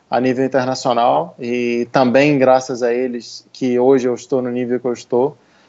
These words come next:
É, e agora, já no próximo domingo, a gente larga de novo no Cape Epic, mais uma vez com o Fumicão. Ano passado foi um ano de muitas alegrias, de um pouco de decepção também pra vocês no final da prova, mas, é, pra mim,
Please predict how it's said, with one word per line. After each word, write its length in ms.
É, 500
e 80
agora, 260
já 140
no 120
próximo 420
domingo, 320
a 40
gente 220
larga 240
de 80
novo 240
no 80
Cape 280
Epic, 380
mais 200
uma 160
vez 160
com 100
o 40
Fumicão. 640
Ano 120
passado 360
foi 160
um 80
ano 120
de 120
muitas 340
alegrias, 680
de 220
um 80
pouco 240
de 80
decepção 540
também 400
pra 140
vocês 440
no 80
final 300
da 80
prova, 580
mas, 760
é, 440
pra 220
mim, 360